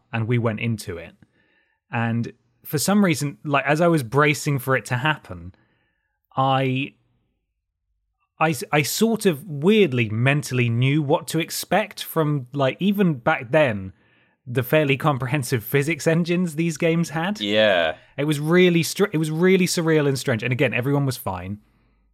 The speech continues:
Speaker 1: Um, but, like, going into the back of that car, I, in my head, I already knew exactly how our car would react
Speaker 2: Mm-hmm.
Speaker 1: and, like, move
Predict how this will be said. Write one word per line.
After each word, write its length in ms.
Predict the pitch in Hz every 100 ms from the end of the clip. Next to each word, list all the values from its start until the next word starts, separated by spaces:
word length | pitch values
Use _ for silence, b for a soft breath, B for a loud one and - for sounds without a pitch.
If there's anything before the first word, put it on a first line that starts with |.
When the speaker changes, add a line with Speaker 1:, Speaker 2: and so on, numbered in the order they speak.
| _
Speaker 1:
Um, 400 | 120 107 101 117 -
but, 120 | 127
like, 180 | 120 131
going 180 | 151
into 140 | 160 -
the 60 |
back 180 | 143 131
of 40 | 131
that 160 | 123
car, 240 | - 131 113
I, 140 | 127 - -
in 120 | 160
my 180 | 160 151
head, 160 | 165 127
I 100 | 127
already 220 | 139 135
knew 120 | 135
exactly 560 | 110 98 127 - 123 101
how 260 | 117 107
our 300 | 110 110 110
car 360 | 104 117 104 95
would 400 | 90 104 101 - -
react 680 | 110 107 101 92 - - - 92
Speaker 2:
Mm-hmm. 360 | 87 87 82 85 -
Speaker 1:
and, 320 | 110 104 -
like, 340 | 107 92 - _ 113
move 680 | 110 110 98 87 85 -